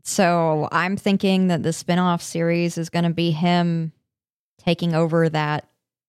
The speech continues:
mafia chain.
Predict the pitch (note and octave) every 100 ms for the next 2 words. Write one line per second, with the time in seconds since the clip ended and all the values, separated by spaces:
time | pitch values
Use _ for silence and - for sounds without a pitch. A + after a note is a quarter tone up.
0 | _ _ _ _ _ _ _ _ _ _
1 | _ _ _ _ _ _ _ _ _ _
2 | _ _ _ _ _ _ _ _ _ _
3 | _ _ _ _ - F#3 F3+ E3+ F#3+ E3
4 | D3 D3 _ _ _ _ _ _ _ _
5 | - F#3+ D#3 C3 -